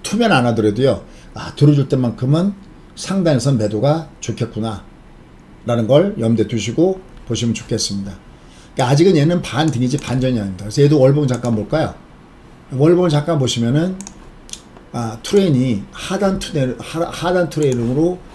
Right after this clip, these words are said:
어, 내려가고 있다는 걸 느낄 수 있습니다. 한번 보시죠. 어떠세요? 그죠? 수축에 들어와져 있고 여기 이렇게 빨간 트레인이,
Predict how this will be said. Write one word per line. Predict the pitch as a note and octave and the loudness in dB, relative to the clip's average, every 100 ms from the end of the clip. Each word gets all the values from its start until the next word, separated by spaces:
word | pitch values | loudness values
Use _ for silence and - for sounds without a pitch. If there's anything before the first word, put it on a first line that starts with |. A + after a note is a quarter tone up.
| - - | -20 -14
어, | A2 | -6
내려가고 | B2 C#3 C#3 A2 | 0 2 2 0
있다는 | A#2+ A#2+ | -2 0
걸 | C#3 | 0
느낄 | B2 B2 | -2 -4
수 | B2+ | -4
있습니다. | A2 G#2+ G2+ F2 - - - | -6 -8 -10 -16 -20 -18 -10
한번 | A#2+ | -6
보시죠. | A#2 A2+ A#2+ C3+ F3+ - - - - - - - - - - - - - - | -4 -4 -2 -2 -4 -12 -20 -20 -20 -20 -20 -20 -20 -20 -20 -20 -20 -20 -8
어떠세요? | B2 B2 A2+ G2 - - - - - - - - - - - - - - - - - | -4 -2 -4 -6 -10 -14 -20 -20 -20 -20 -20 -20 -20 -20 -20 -20 -20 -20 -20 -20 -10
그죠? | C3 A2 G2 | -8 -8 -8
수축에 | - F#3 - F3+ F3+ | -8 -6 -4 2 4
들어와져 | D3 C3 A2 | 4 2 0
있고 | G#2 E3 F3+ F#3+ - - - - - - B2 | -2 -2 -2 -4 -16 -20 -20 -20 -20 -10 -6
여기 | A2+ D3 G#3 - - - | 0 0 -2 -6 -20 -20
이렇게 | - E3+ - | -10 -8 -6
빨간 | - A3 A3 G#3 | -4 -2 0 0
트레인이, | - G#3+ E3+ A2+ | 0 2 4 2